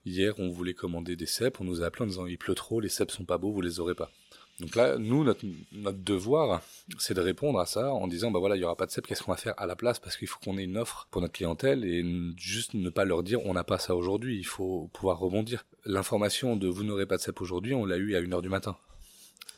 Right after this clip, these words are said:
Donc, euh, ce matin, euh, réveil, ok, on n'a pas de cèpes, faut faire autre chose. Donc, euh, c'est être réactif,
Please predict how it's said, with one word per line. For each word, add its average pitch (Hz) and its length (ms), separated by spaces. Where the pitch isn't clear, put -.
Donc, 107 520
euh, 92 240
ce - 140
matin, 90 240
euh, 92 460
réveil, 92 520
ok, - 220
on 95 80
n'a 85 100
pas - 100
de - 60
cèpes, - 180
faut 90 80
faire 90 140
autre 90 120
chose. 82 160
Donc, 95 440
euh, 92 640
c'est - 300
être 101 140
réactif, - 760